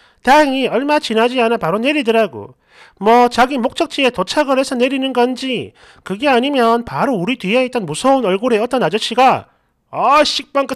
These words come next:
되게 시끄럽네. 기분 그지 같네?" 등등등 위협적인 혼잣말을 해서 그런 건지 몰라도 내리긴 내렸는데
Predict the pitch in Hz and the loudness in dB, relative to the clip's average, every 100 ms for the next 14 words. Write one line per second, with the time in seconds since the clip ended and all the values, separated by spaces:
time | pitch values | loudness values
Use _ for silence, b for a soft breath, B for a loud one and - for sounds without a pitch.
0 | - - 208 285 - 285 285 240 - 247 | -10 -10 -8 -6 -2 0 0 -2 -6 -10
1 | 247 156 165 233 262 330 381 370 _ _ | -8 -8 -4 -4 2 2 2 0 _ _
2 | _ - 214 208 208 120 - b b b | _ -6 -6 -6 -8 -12 -16 b b b
3 | 214 302 302 254 233 247 339 294 277 247 | 0 2 2 0 -2 -4 -4 0 2 2
4 | 254 277 262 - 262 277 262 254 226 185 | 2 -4 -8 -2 -2 0 -2 -2 -2 0
5 | 233 226 208 202 185 294 247 220 262 285 | 0 0 -2 0 0 -2 -4 -2 0 0
6 | 247 208 285 208 113 | -2 -2 -4 -4 -8